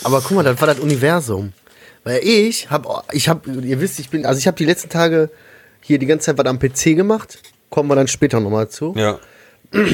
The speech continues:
Speaker 1: Und ich hab an dem Abend da gesessen und ich war richtig drin im P C. Ich war richtig drin. Ich hab hier, ey, Info, ich hab jetzt übrigens, ihr könnt jetzt <laughs> E-Mail schreiben an info at viertel kollektiv punkt de.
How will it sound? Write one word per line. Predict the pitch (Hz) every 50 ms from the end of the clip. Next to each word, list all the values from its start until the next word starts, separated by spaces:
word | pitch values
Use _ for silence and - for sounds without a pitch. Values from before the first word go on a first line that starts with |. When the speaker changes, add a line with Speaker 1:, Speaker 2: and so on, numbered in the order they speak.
| 196 - -
Speaker 1:
Und | 156 156
ich | 131
hab | 175 165
an | 170 160
dem | 156 175 175 156
Abend | 165 180 160 170
da | 160
gesessen | 135 143 143 160 160 - 151
und | 131
ich | 123 - -
war | 110 101 95
richtig | 104 113 131 139 127 - - 131 120 - -
drin | 104 113 110 92 98
im | 90 85
P | - 95 87
C. | - - - 92 95
Ich | 92 - -
war | 107 107 95 95
richtig | 123 131 - - - 107 - -
drin. | - - 98 90
Ich | 92 - -
hab | 123 - - -
hier, | 135 131 123 110 98 90 -
ey, | 120 127 113 95 92 - _ _ _ _ _ _
Info, | - 165 170 151 - - 151 147 147
ich | 143 120 151
hab | 151 - -
jetzt | 151 147 127 127
übrigens, | 160 160 151 151 143 131 -
ihr | - 135
könnt | - - 208 202 - 160
jetzt | 156 - - - - -
<laughs> | - -
E-Mail | 240 277 294 302 269 247 233 226
schreiben | - - - 175 180 180 170 147
an | 127 127 - _ _ -
info | - 214 202 - 208 196
at | - 185 180 -
viertel | - - 196 190 196 180 156 165 165 165 165 156
kollektiv | - - 175 165 151 123 - - 160 -
punkt | - - 147 113 - -
de. | 120 104 104 104 127 175 208